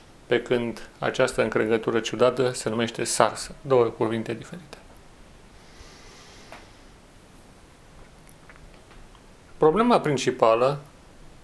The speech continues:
este de a încerca să le dezamorsăm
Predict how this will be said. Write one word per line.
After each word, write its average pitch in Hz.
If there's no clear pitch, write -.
este 147
de 165
a 151
încerca 147
să 147
le 135
dezamorsăm 131